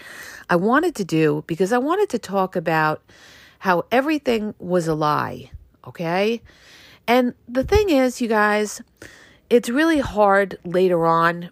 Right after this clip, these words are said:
because you, you are so angry at yourself for putting up with that and not seeing it. But how would you have known? There was no way of really knowing something like this unless you actually went through it and you lived it.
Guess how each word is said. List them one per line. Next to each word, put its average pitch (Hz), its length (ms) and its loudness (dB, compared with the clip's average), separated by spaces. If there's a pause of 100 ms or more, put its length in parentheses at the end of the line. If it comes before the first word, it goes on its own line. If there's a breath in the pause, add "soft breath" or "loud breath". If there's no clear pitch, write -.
because 156 320 -6
you, 151 120 -4
you 160 360 -2
are 180 220 2
so 175 380 -2
angry 180 400 -2
at 180 100 0
yourself 170 400 -2
for 131 160 -6
putting 196 420 -2
up 180 200 -2
with 190 140 -4
that 185 360 2
and 156 240 -6
not 175 300 2
seeing 196 400 -4
it. 208 200 -4
But 185 120 -4
how 339 340 0
would 247 260 -6
you 202 160 -2
have 165 140 2
known? 131 500 -4 (580 loud breath)
There 320 140 2
was 226 220 0
no 269 220 2
way 240 300 2
of 180 120 -2
really 202 320 -2
knowing 170 460 0
something 147 400 -4
like 143 240 -2
this 139 240 -4
unless 185 360 -2
you 170 120 -2
actually 156 400 -2
went 165 320 -2
through 156 240 -4
it 151 120 0
and 151 140 -6
you 147 80 -2
lived 143 340 -2
it. 113 220 -4